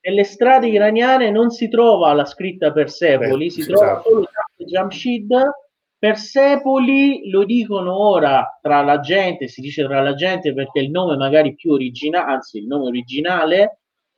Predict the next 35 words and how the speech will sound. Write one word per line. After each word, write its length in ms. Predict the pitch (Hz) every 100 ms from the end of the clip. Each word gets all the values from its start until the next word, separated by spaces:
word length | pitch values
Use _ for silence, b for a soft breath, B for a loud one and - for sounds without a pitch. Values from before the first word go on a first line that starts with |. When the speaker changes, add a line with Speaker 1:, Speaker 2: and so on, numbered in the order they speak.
| _
Speaker 1:
e 180 | - 277
poi 240 | - 262 -
perché 300 | 220 190 180
negli 240 | 180 190
ultimi 420 | 262 220 240 247
anni 320 | 247 277 226
vince 380 | 185 233 247 220
il 80 | 180
campionato 720 | 196 202 202 214 240 294 175
sto 240 | 160 - 160
club 540 | 170 185 185 143 151
che 100 | 147
si 160 | 151 156
chiama 260 | 170 170
Persepolis, 840 | 143 151 - 220 220 170 147 127 160
no? 160 | 180
Quindi 240 | 180 220 180
ha, 200 | 160 -
ha 420 | - 151 151 143 143 - _ _ _
riportato 800 | 147 165 185 196 208 254 254 208
alla 180 | 180 170
ribalta 640 | 190 170 196 226 233 220
anche 340 | 175 196 202 170
questo 340 | 156 156 151
nome, 600 | 180 214 170 135 120 117 -
no? 400 | 127 147 185 - _ _ _ _ _ _
Speaker 2:
Sì, 220 | _ - 117
sì, 220 | - 107
sì. 140 | 110
Infatti 260 | 101 160 131
uno 160 | 143
lo, 220 | 123 123 147
uno 120 | 131
lo 120 | 120
associa 440 | 110 - 117 113